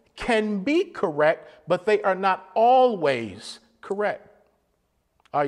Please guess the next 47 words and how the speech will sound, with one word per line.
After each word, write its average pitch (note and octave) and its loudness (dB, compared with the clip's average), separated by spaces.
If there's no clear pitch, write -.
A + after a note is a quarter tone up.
are, D3+ 0
are D3+ 2
you D#3 -6
rolling F3+ 0
with C3 -10
me? A2+ -20
Uh, B2+ 0
let's E3+ -2
see D3 -4
here. A2 -12
For, E3 -2
th-, E3+ -4
because E3 -2
there's E3+ -2
someone G3+ 0
on F#3 -4
the D#3 0
right E3 0
right D#3 0
now, D3+ -2
you're D3 -4
struggling E3+ -2
that D3 2
I D3+ 2
said C#3+ -4
the C3 -4
left C3+ -4
can A#2+ -8
be A#2+ -8
correct. C#3 -8
There's C#3 -4
someone D#3+ -2
on C3+ -4
the A2+ -6
left E3+ -2
right C#3+ 0
now, B2 -4
you're C#3+ -6
struggling D3 -4
that C3 -4
I B2+ -4
said A2+ -6
the B2 -10
right D3+ -4
can A3 -10
be A#2+ -8
correct. - -6